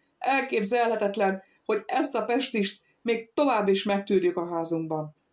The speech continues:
„Mit mondasz, anyám?” kiáltott fel Cecília. „Azt kívánod, hogy küldjük el őt?” „Ehhez kétség sem férhet. Ez a fajta ember, akit nem is vehetünk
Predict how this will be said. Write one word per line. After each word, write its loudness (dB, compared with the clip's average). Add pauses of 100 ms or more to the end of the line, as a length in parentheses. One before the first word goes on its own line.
(1160)
„Mit 2
mondasz, 2
anyám?” 0 (220)
kiáltott 0
fel -2
Cecília. 0 (240)
„Azt 0
kívánod, 2
hogy 2
küldjük 0
el 2
őt?” 4 (880)
„Ehhez 0
kétség 2
sem -2
férhet. -2 (200)
Ez 0
a 2
fajta 0
ember, 2
akit -4
nem 2
is 0
vehetünk 0